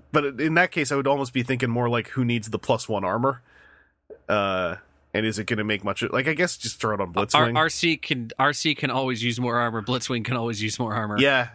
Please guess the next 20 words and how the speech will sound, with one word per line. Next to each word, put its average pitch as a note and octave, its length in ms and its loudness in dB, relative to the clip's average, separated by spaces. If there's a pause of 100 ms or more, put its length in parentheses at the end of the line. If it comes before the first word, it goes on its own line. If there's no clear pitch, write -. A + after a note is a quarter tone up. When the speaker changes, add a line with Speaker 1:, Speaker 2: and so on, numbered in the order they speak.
Speaker 1:
like, C#3+ 300 0
throw F#3 160 4
one E3 100 2
on C#3 120 0
Blitzwing. A#2+ 640 -2
But G#2 220 2 (1120)
e-, F#3 180 2 (100)
I, C#3 60 2
I E3 120 2
think F#3 120 2
even G#3+ 260 2
with C3+ 180 -2
two C#3 280 2
in B2+ 80 0
hand, A2+ 260 2
I A2 60 2
would A2+ 140 2
almost A2+ 260 0
go, A2 180 2
like, G#2 400 -2